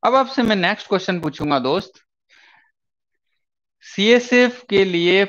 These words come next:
puncture site क्या होती है? We want to collect, we want to collect the C S F sample, यानी कि simple सा हम सीएसएफ sample collect करने के लिए lumber puncture कर रहे हैं। तो lumber puncture के लिए first site बताइए,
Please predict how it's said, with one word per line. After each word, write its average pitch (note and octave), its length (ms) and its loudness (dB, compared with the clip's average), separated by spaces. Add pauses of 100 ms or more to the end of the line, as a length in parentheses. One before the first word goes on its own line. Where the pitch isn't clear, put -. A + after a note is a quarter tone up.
(120)
puncture E3 480 0
site D#3+ 720 -2
क्या D#3 160 2
होती A2+ 420 -4
है? A#2 140 -10 (680)
We E3+ 180 2
want F#3 240 2
to G3 140 0 (120)
collect, D#3+ 480 0
we D3+ 160 -2
want D3+ 320 0
to E3 60 -2 (120)
collect F3 340 0
the F3+ 120 2
C D3 240 -6
S - 120 -4
F C#3 140 0
sample, C3+ 520 -2 (180)
यानी C#3 300 2
कि D3 160 -4
simple C#3+ 420 0
सा C#3+ 160 -2
हम C#3 180 0
सीएसएफ C3+ 440 -4
sample C3 400 -2
collect C3+ 320 -2
करने C3+ 260 2
के C#3 120 -4
लिए C#3 140 2
lumber C3+ 480 4
puncture C3+ 340 2
कर B2 180 0
रहे B2+ 220 0
हैं। C#3+ 180 -6 (360)
तो G3+ 80 4
lumber E3+ 560 2
puncture E3+ 480 0
के E3+ 120 0
लिए D3+ 260 -2 (200)
first G#3 300 -4
site C3+ 380 0
बताइए, C#3 520 -2